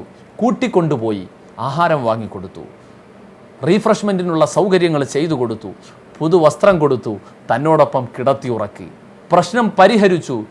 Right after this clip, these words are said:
നാട്ടിലേക്ക് പോകണം, കയറ്റിവിട്ടു. ജോലി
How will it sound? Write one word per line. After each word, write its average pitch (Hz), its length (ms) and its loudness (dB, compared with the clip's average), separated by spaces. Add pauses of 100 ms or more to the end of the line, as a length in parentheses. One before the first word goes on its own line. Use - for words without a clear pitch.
(220)
നാട്ടിലേക്ക് 156 600 0
പോകണം, 151 340 4 (360)
കയറ്റിവിട്ടു. 117 560 -4 (420)
ജോലി 247 280 8